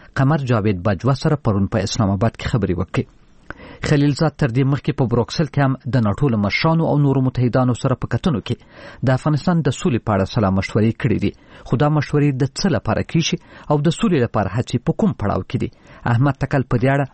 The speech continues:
د خلاصون د لارې د شورا د مشر اکبر آغا نظر پوښتلی دی. ښاغلی اکبر آغا چې یو وخت د طالبانو د رژیم په وخت چارواکی و،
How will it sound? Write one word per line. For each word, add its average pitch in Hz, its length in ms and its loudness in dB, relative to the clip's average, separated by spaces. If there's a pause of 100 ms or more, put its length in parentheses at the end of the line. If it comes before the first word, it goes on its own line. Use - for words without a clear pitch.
(200)
د 123 180 -2
خلاصون 123 400 0
د 120 160 2
لارې 135 240 2
د 107 160 -2
شورا 123 260 2
د 107 160 -2
مشر 139 300 0 (320)
اکبر 147 420 0
آغا 107 220 0 (320)
نظر 131 440 0
پوښتلی 98 400 -2
دی. 123 120 -2 (500)
ښاغلی 135 460 2 (120)
اکبر 131 280 0
آغا 104 180 -2 (300)
چې - 100 -2
یو 107 140 4
وخت - 180 -2
د 117 140 0
طالبانو 117 500 2 (200)
د 110 140 0
رژیم 131 300 2
په 131 100 2
وخت - 220 -4 (460)
چارواکی 117 680 2
و، 127 160 0